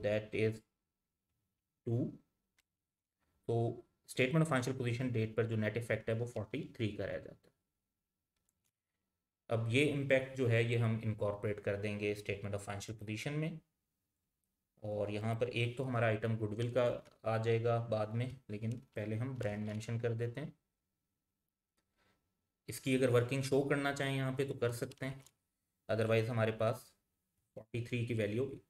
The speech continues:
statement of financial position date की already calculate हमने working two में कर ली है। इसके बाद, अ, क्योंकि हम profit और loss भी बना रहे हैं तो statement of comprehensive income के अंदर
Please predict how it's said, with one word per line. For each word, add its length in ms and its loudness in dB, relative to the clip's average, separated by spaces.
statement 280 0
of 60 -6
financial 300 -6
position 320 -4
date 160 -2
की 120 -6
already 380 -2
calculate 400 -2
हमने 160 -2
working 360 -4
two 120 -2
में 180 -4
कर 160 -2
ली 160 -8
है। 120 -18
इसके 220 0
बाद, 200 6
अ, 440 -2
क्योंकि 200 -4
हम 200 0
profit 280 0
और 80 0
loss 280 4
भी 80 -2
बना 240 2
रहे 140 4
हैं 220 -6
तो 100 0
statement 420 2
of 120 -4
comprehensive 600 2
income 300 0
के 60 0
अंदर 340 -2